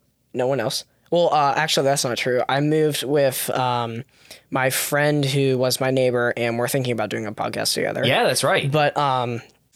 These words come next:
Speaker 1: I'm getting, still getting used to Indiana, though, because, um, nobody wears rain jackets here. <laughs>
Speaker 2: Yeah, what's up with that?
Speaker 1: No
Speaker 2: This
Speaker 1: one.
Speaker 2: place rains
Speaker 1: I
Speaker 2: on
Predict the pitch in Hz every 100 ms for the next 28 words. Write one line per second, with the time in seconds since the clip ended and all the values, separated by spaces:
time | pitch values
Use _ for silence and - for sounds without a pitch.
0 | - 139 160 165 139 185 180 175 151 156
1 | 143 156 139 135 165 175 190 196 196 147
2 | 156 143 131 - 135 123 120 113 - -
3 | _ _ _ _ _ - - _ - 147
4 | 160 214 226 208 160 175 202 110 101 -
5 | 190 - - 262 247 269 311 349 202 -
6 | 147 175 185 202 139 330 214 190 214 247
7 | 214 - 170